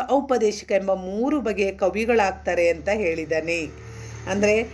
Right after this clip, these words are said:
ಇಲ್ಲಿ ಬುದ್ಧಿವಂತಿಕೆ, ಕಾವ್ಯಕ್ಕೆ ಅಂಗವಾದ ವಿದ್ಯೆಗಳಲ್ಲಿ ನಿರಂತರ ಅಭ್ಯಾಸ,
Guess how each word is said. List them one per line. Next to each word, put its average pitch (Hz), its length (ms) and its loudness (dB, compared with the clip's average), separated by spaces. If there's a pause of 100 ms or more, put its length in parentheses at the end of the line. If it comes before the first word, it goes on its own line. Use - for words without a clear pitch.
(180)
ಇಲ್ಲಿ 240 640 2
ಬುದ್ಧಿವಂತಿಕೆ, 233 1000 2
ಕಾವ್ಯಕ್ಕೆ 240 960 -2
ಅಂಗವಾದ 220 720 2
ವಿದ್ಯೆಗಳಲ್ಲಿ 190 880 2 (220)
ನಿರಂತರ 202 500 2
ಅಭ್ಯಾಸ, 185 720 0